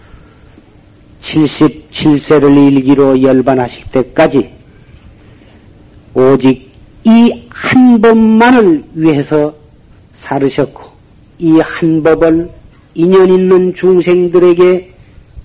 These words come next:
일러 주시는 것으로서 전 생애의 사업을 삼으셨습니다.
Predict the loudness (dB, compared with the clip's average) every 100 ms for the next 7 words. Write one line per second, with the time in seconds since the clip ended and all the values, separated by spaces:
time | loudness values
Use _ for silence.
0 | _ -20 _ _ _ _ _ -12 -4 0
1 | 2 2 2 -2 -6 -20 -14 -10 -2 0
2 | 0 0 -2 -2 -4 -4 -6 -8 -12 -12
3 | -2 0 0 -4 -8 _ -12 -4 0 2
4 | 2 0 -2 -4 -2 -2 -2 -4 -6 -6
5 | -6 -6 -12 -12 -14 -14